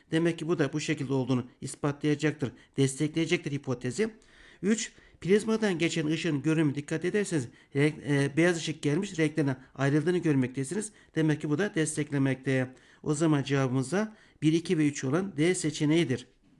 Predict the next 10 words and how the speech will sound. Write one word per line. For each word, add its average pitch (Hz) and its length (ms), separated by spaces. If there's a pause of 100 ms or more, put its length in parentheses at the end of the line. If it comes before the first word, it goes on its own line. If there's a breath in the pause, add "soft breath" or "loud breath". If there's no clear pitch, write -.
(1500)
Fen 196 240
bilimleri 208 380
öğretmenin 170 640 (260 soft breath)
hücrenin 190 360
temel 190 300
kısımlarını 165 800
ve 170 40
organelleri 156 640
gözlemek 127 480
için 202 260